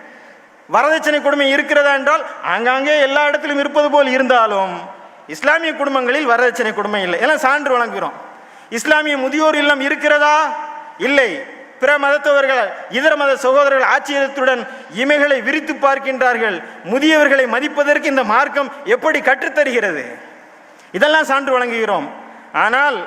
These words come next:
நாம் இதை போல வாழ்வின் அனைத்து துறைகளுக்கும் சான்று வழங்க வேண்டுமா அல்லவா? நாம் ஏன் சான்று வழங்க வேண்டும் என்பதையும் நாம் புரிந்து கொள்ளணும். சான்று வழங்கணும் இல்லை,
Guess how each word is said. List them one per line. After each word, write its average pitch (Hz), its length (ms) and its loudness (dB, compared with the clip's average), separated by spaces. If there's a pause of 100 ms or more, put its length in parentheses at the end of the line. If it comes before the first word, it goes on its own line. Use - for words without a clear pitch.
(480)
நாம் 214 260 0 (180)
இதை 233 140 2 (120)
போல 285 200 4
வாழ்வின் 247 420 2
அனைத்து 269 340 -2
துறைகளுக்கும் 269 540 2
சான்று 254 260 2
வழங்க 254 240 2
வேண்டுமா 262 320 2
அல்லவா? 262 300 2 (880)
நாம் 226 240 0 (440)
ஏன் 311 180 0 (120)
சான்று 240 400 2
வழங்க 220 300 0
வேண்டும் 214 280 -4 (100)
என்பதையும் 214 360 0
நாம் 190 140 0
புரிந்து 185 220 -4
கொள்ளணும். 160 320 -2 (640)
சான்று 233 300 2
வழங்கணும் 214 320 0
இல்லை, 226 120 2